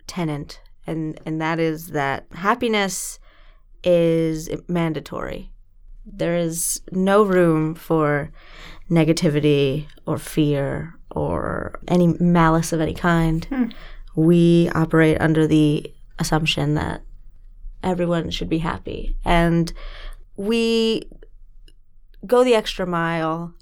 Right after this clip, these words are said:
Speaker 1: in order to ensure that for our family members. And, um, the way we do that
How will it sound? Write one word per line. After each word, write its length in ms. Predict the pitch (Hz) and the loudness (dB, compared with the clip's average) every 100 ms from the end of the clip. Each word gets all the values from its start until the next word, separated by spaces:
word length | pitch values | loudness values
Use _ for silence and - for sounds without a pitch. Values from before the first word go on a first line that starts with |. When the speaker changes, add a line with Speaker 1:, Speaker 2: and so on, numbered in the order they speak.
| - | -12
Speaker 1:
in 100 | 156 | -6
order 240 | 160 156 | -4 -4
to 500 | 151 - 160 151 147 - | -8 -6 -4 -2 -4 -6
ensure 440 | 160 160 - 170 | -6 -6 -2 -2
that 340 | 160 143 139 - - - - | 0 -2 -4 -8 -18 -18 -20
for 680 | - - 170 147 135 117 - _ - | -20 -6 -2 0 0 -2 -6 _ -2
our 520 | 151 143 - 82 - | 0 0 0 -2 -6
family 360 | - 254 247 247 | -6 -4 -2 -2
members. 600 | 233 226 220 214 214 - - - - | -2 -2 0 0 0 -2 -10 -18 -18
And, 580 | - 170 165 160 156 160 - | -2 2 2 2 0 -2 -2
um, 280 | 165 156 160 | -2 0 0
the 120 | 170 | 0
way 280 | 170 196 240 | 4 6 6
we 180 | 214 175 | 4 -2
do 200 | 165 170 | -4 -4
that 360 | 160 151 - | -2 -2 -4